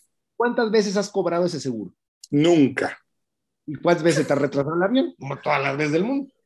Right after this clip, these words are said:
Speaker 2: Sí.
Speaker 1: Bueno, eh, eh, porque entonces, se te retrasa el avión, tienes que calcular la hora que se te retrasó a ver si se pasaron las dos horas.
Speaker 2: Exactamente.
Speaker 1: De ahí, de ahí tienes que llegar y tienes que llenar un formulario.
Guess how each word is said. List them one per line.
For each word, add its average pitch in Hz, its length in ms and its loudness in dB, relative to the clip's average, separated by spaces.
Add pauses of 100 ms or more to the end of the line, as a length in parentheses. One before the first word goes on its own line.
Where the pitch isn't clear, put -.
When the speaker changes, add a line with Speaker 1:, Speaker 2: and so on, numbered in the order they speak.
Speaker 2:
Sí. - 160 2
Speaker 1:
Bueno, 156 200 2 (600)
eh, 196 220 2
eh, 196 180 -4 (100)
porque 160 360 2
entonces, 202 560 2
se - 200 -2
te 165 120 0
retrasa 214 360 -2
el 220 80 0
avión, 196 500 0 (260)
tienes 180 240 2
que - 140 -8
calcular 160 520 -2
la 208 100 4
hora 208 100 -2
que - 40 -12
se 165 120 -6
te 147 120 -4
retrasó 147 420 -2
a 202 40 4
ver 196 120 2
si 185 100 -4
se 160 100 -4
pasaron 170 300 -8
las 143 140 -4
dos 147 220 -4
horas. - 440 -16
Speaker 2:
Exactamente. 135 480 2
Speaker 1:
De 196 180 2
ahí, - 240 -20 (260)
de 156 60 -2
ahí 175 140 2
tienes 202 220 0
que 185 120 0
llegar 160 260 0
y 190 40 -8
tienes 190 120 -6
que 170 80 -10
llenar 160 160 2
un 196 120 -2
formulario. 127 600 0